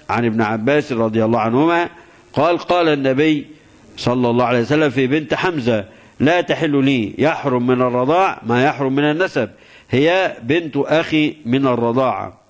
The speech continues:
ثم ذكر رواية عن عمرو بنت عبد الرحمن رحمه الله أن عائشة رضي الله عنها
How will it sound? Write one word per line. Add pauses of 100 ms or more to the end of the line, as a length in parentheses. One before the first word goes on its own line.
(240)
ثم
ذكر (140)
رواية
عن
عمرو
بنت
عبد
الرحمن (420)
رحمه
الله
أن
عائشة
رضي
الله
عنها